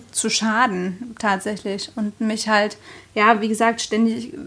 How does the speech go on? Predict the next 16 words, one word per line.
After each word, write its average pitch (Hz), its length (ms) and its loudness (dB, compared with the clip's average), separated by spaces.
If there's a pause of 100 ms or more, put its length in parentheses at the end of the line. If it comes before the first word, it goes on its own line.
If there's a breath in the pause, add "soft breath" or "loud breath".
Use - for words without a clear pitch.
(200)
kritisiert, 240 800 6
mich 226 160 0
irgendwo 240 320 4
schlecht 220 440 2
macht, 208 380 2
nicht 240 180 0
ehrlich 233 340 0
zu 240 120 2
mir 226 380 2
ist, 220 160 -6
ich - 280 -6
hintenrum 240 640 2
quasi 233 380 0
andere 226 340 2
Sachen 233 420 2
höre. 214 460 4